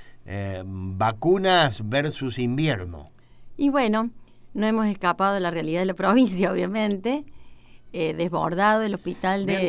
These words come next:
Speaker 1: dicho que está yendo cualquier cantidad de gente.
Speaker 2: Realmente, eh, todo lo que fue el mes de junio,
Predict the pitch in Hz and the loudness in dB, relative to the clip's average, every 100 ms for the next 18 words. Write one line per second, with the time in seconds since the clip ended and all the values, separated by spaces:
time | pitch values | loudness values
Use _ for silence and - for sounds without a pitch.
0 | 165 156 143 135 147 139 175 165 156 - | 0 0 -2 -4 -4 -2 -2 -2 -4 0
1 | 127 117 104 - 196 - 165 113 95 113 | 2 2 0 -2 -2 0 -2 -2 -2 0
2 | 143 127 170 139 82 - 69 - - - | 0 -2 -4 -6 -6 -12 -16 -18 -20 -18
3 | - - - - - - - - - 196 | -18 -18 -18 -20 -20 -20 -20 -18 -8 -2
4 | 240 240 196 165 170 175 175 170 165 233 | 2 2 2 0 -2 -4 -2 -4 0 0
5 | 247 233 170 - 214 202 208 180 - 208 | 0 -2 -4 -4 -2 0 -2 -4 -4 0
6 | 214 220 233 | 2 2 0